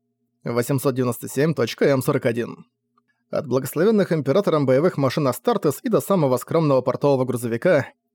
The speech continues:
весь Империум без преувеличения работает на Прометии. Может показаться удивительным,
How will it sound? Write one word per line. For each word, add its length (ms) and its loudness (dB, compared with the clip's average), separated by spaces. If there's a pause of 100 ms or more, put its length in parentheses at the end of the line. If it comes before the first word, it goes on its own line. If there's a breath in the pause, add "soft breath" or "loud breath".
весь 380 -2
Империум 480 2
без 160 0
преувеличения 600 0
работает 400 2
на 80 2
Прометии. 600 -2 (480)
Может 300 -2
показаться 440 -2
удивительным, 760 0